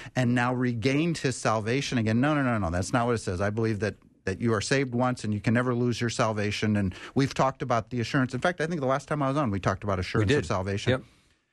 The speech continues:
Speaker 1: I think this is properly understood, that he was dead and born again or made alive. So this is his salvation. And, uh, and he goes in. So he's, he has the robe, the ring, the sandal, all symbols of this salvation.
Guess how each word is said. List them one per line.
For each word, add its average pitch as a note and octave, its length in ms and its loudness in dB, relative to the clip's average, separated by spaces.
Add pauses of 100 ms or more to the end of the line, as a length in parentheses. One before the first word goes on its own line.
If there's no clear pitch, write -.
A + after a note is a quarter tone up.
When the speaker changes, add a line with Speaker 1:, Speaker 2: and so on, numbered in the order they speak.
(340)
Speaker 1:
I D3+ 120 4
think E3+ 200 0
this E3 200 -2
is A#2+ 240 -2 (380)
properly C#3+ 520 2
understood, B2 460 0
that A#2 100 0
he B2 100 2
was A#2 160 2
dead B2+ 480 0 (240)
and B2+ 420 -2
born D#3 520 2
again G2+ 480 0
or B2+ 180 2
made C3+ 220 2
alive. A2+ 880 0
So B2 180 -2
this E3 220 -2
is D3+ 180 -2
his C3+ 380 -2
salvation. G2+ 920 -2 (500)
And, A#2 360 2
uh, A2 500 2
and B2 200 0
he C#3+ 100 0
goes D#3 280 0
in. C3+ 100 0
So C3 160 0
he's, B2+ 200 -2
he B2 280 -2
has C#3 260 2
the B2+ 120 -4
robe, E3 520 0
the A2 160 -4
ring, E3 380 0 (180)
the A#2 100 -2
sandal, D3+ 420 0
all F3+ 340 2
symbols E3 640 0
of B2+ 120 0
this C3+ 140 0
salvation. A#2+ 680 0